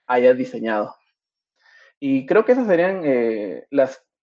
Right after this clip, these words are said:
soluciones principales que Google Assistant te puede, te puede ofrecer, las conversaciones para desarrollo nativo de la plataforma, las App Action para integración con dispositivos Android,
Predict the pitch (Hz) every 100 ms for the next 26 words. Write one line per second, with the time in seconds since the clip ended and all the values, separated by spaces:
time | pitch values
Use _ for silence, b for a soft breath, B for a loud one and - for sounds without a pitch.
0 | _ 147 135 165 165 170 147 135 123 135
1 | 147 156 - 120 120 135 147 156 139 120
2 | - 120 123 117 104 120 _ _ _ _
3 | _ _ 147 147 131 123 165 240 247 _
4 | 117 110 - - 117 - 160 196 277 -
5 | _ _ 104 101 113 117 127 117 131 127
6 | - 120 123 - - - 185 262 - _
7 | _ _ - 107 - 147 - 135 147 147
8 | - 233 247 147 127 120 113 104 139 131
9 | 131 127 113 113 107 104 101 131 - 123
10 | 135 127 - 147 165